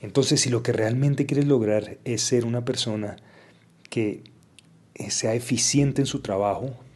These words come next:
probablemente la decisión que vas a tomar no es quedarte viendo televisión, no es quedándote o-, oyendo música, sino vas a privilegiar la consecuencia de segundo orden. Es decir, entiendes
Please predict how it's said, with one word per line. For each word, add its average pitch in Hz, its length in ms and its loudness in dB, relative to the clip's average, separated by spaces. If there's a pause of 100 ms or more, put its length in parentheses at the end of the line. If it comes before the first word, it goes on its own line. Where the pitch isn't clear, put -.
(260)
probablemente 131 600 -2
la 143 60 2
decisión 117 340 -2
que 117 80 -6
vas 117 80 -4
a 120 40 -6
tomar 107 340 -2
no 117 260 0
es 139 260 0
quedarte 107 380 -4
viendo 107 180 -2
televisión, 95 640 -4 (400)
no 131 180 -2
es 135 220 0
quedándote 117 460 0
o-, 120 440 -2
oyendo 101 340 -6
música, 117 440 -2 (500)
sino 110 300 -4
vas 107 160 2
a 123 100 -2
privilegiar 131 760 4
la 123 160 2
consecuencia 104 720 -4
de 117 60 0
segundo 101 460 -2
orden. 95 340 -2
Es 95 100 -4
decir, 101 380 -2 (420)
entiendes 104 760 0